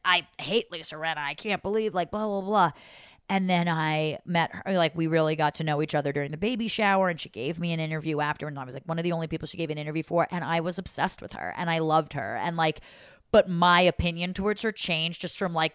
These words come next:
something that she wouldn't give me because she was literally so busy. And, like, I took it as personally offensive. Like, I was like, "Ugh, how could she not?" You know? And, um, but I, I'm a fan of them. Like, I, I, I really do love them.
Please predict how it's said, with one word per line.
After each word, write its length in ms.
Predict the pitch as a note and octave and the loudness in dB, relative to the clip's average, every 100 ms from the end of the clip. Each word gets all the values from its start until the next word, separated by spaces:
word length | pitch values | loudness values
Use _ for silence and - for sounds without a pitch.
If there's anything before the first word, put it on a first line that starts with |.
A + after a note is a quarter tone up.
| - | -2
something 320 | F3+ D#3 E3+ | -2 0 -2
that 120 | D#3+ | -2
she 100 | - | -2
wouldn't 300 | F3 D#3 D3 | 0 0 0
give 200 | D#3+ D3+ | -2 -2
me 200 | E3 E3+ | -2 -2
because 240 | F3+ F3+ D#3+ | -2 -4 -6
she 100 | E3 | -6
was 140 | D#3+ | -2
literally 400 | E3+ D#3+ D#3+ E3 | 0 0 0 0
so 240 | D#3+ D#3+ D3+ | 0 0 0
busy. 360 | D3+ D3+ F3+ F#3 | -2 -4 -2 -2
And, 80 | |
like, 140 | D#3+ C3+ | -2 -4
I 80 | C#3+ | -4
took 180 | D#3 C#3 | -4 -6
it 40 | |
as 140 | C#3 - - | -10 -10 -4
personally 380 | D#3+ - G#2+ | -2 -4 -12
offensive. 480 | C#3 E2+ - - C#2+ | -10 -12 -10 -12 -8
Like, 200 | A#2+ E2+ - - | -8 -10 -14 -2
I 80 | F3 | 0
was 100 | E3+ | 0
like, 140 | D3 - | -4 6
"Ugh, 320 | C4 A#3 - - - - - | 6 8 -2 -14 -20 -20 -4
how 140 | C4+ | -2
could 180 | C4 A3 | 0 0
she 200 | - F#3+ | 2 2
not?" 500 | D3+ F3 A#3 F3+ - | 0 4 6 4 0
You 120 | F#3+ | -4
know? 340 | E3 E3+ G3+ G3+ | 0 2 4 2
And, 240 | E3+ D3+ - _ _ - | 0 -6 -12 _ _ 2
um, 480 | F3+ F3 D#3+ D3+ - _ - G3 | 4 4 2 -4 -14 _ -14 0
but 220 | C4 - | 0 0
I, 160 | F#3 F#2 | -8 -6
I'm 180 | G#3+ A#3+ | -4 -2
a 60 | B3 | -2
fan 280 | - A#3+ | -2 0
of 120 | A3+ - | -2 -6
them. 220 | F#2 - | -14 -6
Like, 180 | D#3+ - | -4 0
I, 100 | D#3 | 0
I, 320 | D#3 G3 E3+ | 2 -2 -2
I 0 | |
really 260 | G3+ A3 G#3+ | -2 0 0
do 200 | F#3+ G3 | 0 2
love 260 | F3 F3+ F3 | 4 2 0
them. 300 | F#2+ F3+ | -10 -12